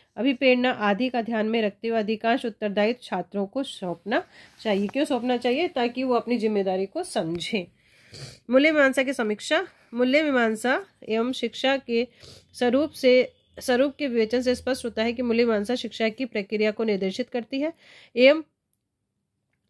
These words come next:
उसकी व्यवहारिकता को दिशा प्रदान करती है। हमारे मूल्य ही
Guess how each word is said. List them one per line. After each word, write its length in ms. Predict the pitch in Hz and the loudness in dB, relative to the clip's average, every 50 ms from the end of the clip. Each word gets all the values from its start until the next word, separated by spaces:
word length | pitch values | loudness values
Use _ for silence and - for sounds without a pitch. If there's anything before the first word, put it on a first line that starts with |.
| _ _ _ - | _ _ _ -8
उसकी 280 | 247 - - - 311 | -8 -6 -4 -2 2
व्यवहारिकता 540 | 277 269 240 226 233 226 226 - - 254 262 | 4 4 6 6 4 2 2 0 0 -2 -2
को 300 | 254 - _ - 240 233 | -2 -4 _ -4 -2 -2
दिशा 300 | 226 208 220 - - 254 | 0 0 -2 -2 -2 -2
प्रदान 340 | 247 247 233 247 247 254 254 | -2 0 0 0 0 0 0
करती 300 | 247 240 240 - 269 277 | -2 -4 -4 -4 -4 -4
है। 120 | 302 320 - _ _ - - - - - _ - | -4 -4 -6 _ _ -20 -20 -20 -20 -20 _ -6
हमारे 320 | 233 247 262 269 285 330 320 | 0 2 4 4 6 4 4
मूल्य 340 | 294 269 254 254 262 302 311 | 4 4 4 4 4 2 2
ही 280 | 277 277 269 285 285 | 2 0 -2 -4 -6